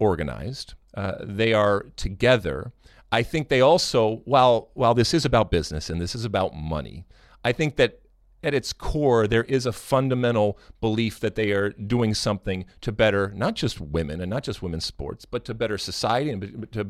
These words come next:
uh, and to better, uh, you know, all Americans and the decisions that they, uh, that they are, uh, are making. And they're incredibly smart, as I said, in understanding, uh,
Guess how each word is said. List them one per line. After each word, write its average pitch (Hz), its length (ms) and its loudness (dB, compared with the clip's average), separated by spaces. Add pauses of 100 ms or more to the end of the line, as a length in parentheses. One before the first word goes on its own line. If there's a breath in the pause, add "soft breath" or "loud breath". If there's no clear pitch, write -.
uh, 98 280 -4
and 98 100 -6
to - 80 -8
better, 95 380 4 (320 soft breath)
uh, 92 260 -4
you 92 100 -8
know, 95 180 -6
all 107 340 2
Americans 98 640 -4
and 87 100 -6
the 85 60 -8
decisions 85 500 -8
that 82 140 -12
they, 78 320 -8 (280 soft breath)
uh, 82 180 -8 (120)
that 92 220 -10
they 85 100 -6
are, 76 340 -8
uh, - 200 -10
are 80 100 -6
making. 71 460 -10 (280 soft breath)
And 101 120 -2
they're 95 180 2
incredibly 147 540 -2
smart, - 520 0
as 90 160 -4
I 82 100 -4
said, 85 420 -2 (260 soft breath)
in 101 180 -2
understanding, 110 920 0 (500 soft breath)
uh, 87 200 -10